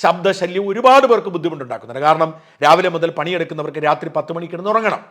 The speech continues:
വെളുപ്പാങ്കാലത്ത് നാല് മണിക്ക് എണീറ്റ് ജോലി ചെയ്യേണ്ടതാണ്. എൻ്റെ അനുഭവം, ഞാൻ പത്ത് മണിക്ക് മുമ്പ് ഉറങ്ങുന്ന ആളാണ്, ഒമ്പത്, ഒമ്പതര ആകുമ്പോൾ ഉറങ്ങുന്ന ആളാണ്. കാരണം എനിക്ക് നാല് മണിക്ക് എണീക്കേണ്ടതുണ്ട്. വലിയ ശബ്ദത്തിൽ മൈക്ക്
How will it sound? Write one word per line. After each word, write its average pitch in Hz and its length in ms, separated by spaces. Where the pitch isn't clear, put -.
വെളുപ്പാങ്കാലത്ത് 180 580
നാല് 185 180
മണിക്ക് 185 220
എണീറ്റ് 180 260
ജോലി 202 260
ചെയ്യേണ്ടതാണ്. 175 440
എൻ്റെ 269 200
അനുഭവം, 147 340
ഞാൻ 214 120
പത്ത് 196 160
മണിക്ക് 175 200
മുമ്പ് 147 120
ഉറങ്ങുന്ന 131 260
ആളാണ്, 92 180
ഒമ്പത്, 170 240
ഒമ്പതര 160 220
ആകുമ്പോൾ 147 160
ഉറങ്ങുന്ന 135 240
ആളാണ്. 139 120
കാരണം 240 160
എനിക്ക് 214 180
നാല് 180 180
മണിക്ക് 143 200
എണീക്കേണ്ടതുണ്ട്. 90 500
വലിയ 220 540
ശബ്ദത്തിൽ 180 400
മൈക്ക് 180 340